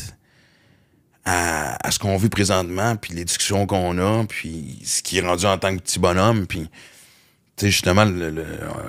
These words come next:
le voyage qu'on vient de faire en France. Depuis, depuis une couple d'années,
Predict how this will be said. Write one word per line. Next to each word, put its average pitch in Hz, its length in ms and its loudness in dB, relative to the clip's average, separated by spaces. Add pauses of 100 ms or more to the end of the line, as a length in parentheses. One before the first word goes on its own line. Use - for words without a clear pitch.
(160)
le 76 140 -6
voyage 87 300 6
qu'on 82 120 -2
vient 82 100 -2
de 80 60 -4
faire 90 200 2
en 80 120 0
France. 95 720 -2 (1500)
Depuis, 120 440 8
depuis 131 280 4
une 139 60 6
couple 143 200 4
d'années, 117 540 4